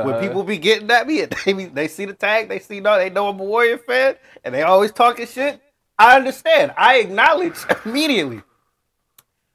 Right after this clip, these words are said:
Speaker 2: We were ass, <laughs> all right? I understand what happens to fucked up organizations, how players leave. We had, there's a laundry list of amazing players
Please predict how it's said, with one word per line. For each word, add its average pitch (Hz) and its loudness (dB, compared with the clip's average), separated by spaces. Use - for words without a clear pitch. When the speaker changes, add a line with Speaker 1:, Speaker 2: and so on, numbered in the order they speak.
Speaker 2:
We 269 2
were 302 6
ass, 233 2
<laughs> 247 2
all - -
right? 196 8
I 247 6
understand 247 4
what 202 2
happens 185 -2
to 196 0
fucked 196 2
up 180 6
organizations, 180 0
how 175 4
players 185 0
leave. 180 -4
We 220 -6
had, 220 0
there's 214 2
a 180 -2
laundry 190 -2
list 185 -6
of 147 -8
amazing 160 -6
players 131 -4